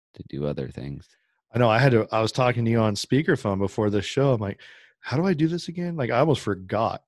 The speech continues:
Speaker 2: like, how
Speaker 1: Yeah.
Speaker 2: to, like, set this stuff up 'cause I was gonna have all my, my second, ideally, I was gonna have a second computer hooked up so I could run my sound effects easier rather than clicking on 'em, and I just gotta play around with it more and,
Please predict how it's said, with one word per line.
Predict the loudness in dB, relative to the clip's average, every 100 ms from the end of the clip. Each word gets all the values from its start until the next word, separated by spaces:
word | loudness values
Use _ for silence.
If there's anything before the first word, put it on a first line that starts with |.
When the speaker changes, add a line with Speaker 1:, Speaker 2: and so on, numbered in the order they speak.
| -12
Speaker 2:
like, | -8 -8 -6
how | -2 0
Speaker 1:
Yeah. |
Speaker 2:
to, | 0 -2
like, | -6 -6
set | -8 -6
this | -6
stuff | -4 -4 -4
up | -6 -2
'cause | 0
I |
was | 2 2
gonna | 0 -2
have | -2 -2
all | -2
my, | -2 -4 -8 _ _ _ _ _ _ _ _ _ _ -4
my | -2
second, | 2 2 2 -4 -8 _ _ 0
ideally, | 0 4 6 8 6
I |
was | 4
gonna | 0
have | -2
a | -2
second | -2 -4 -6
computer | -8 -4 0 2 2
hooked | -2 -4
up | -4
so | -2
I | -4
could | -4
run | -2 -2
my | -4
sound | -4 -4 -4
effects | -4 -8 -8
easier | -10 -6 -4
rather | -2 -4
than | -6 -6
clicking | -4 -4 -4
on | -4 -4
'em, | -6 -8
and | -8 -10 -10 -18 _ _ _ -4
I | 0
just | 0
gotta | 0 -2
play | -4 -4
around | -4 -6
with | -6
it | -8
more | -8 -8
and, | -8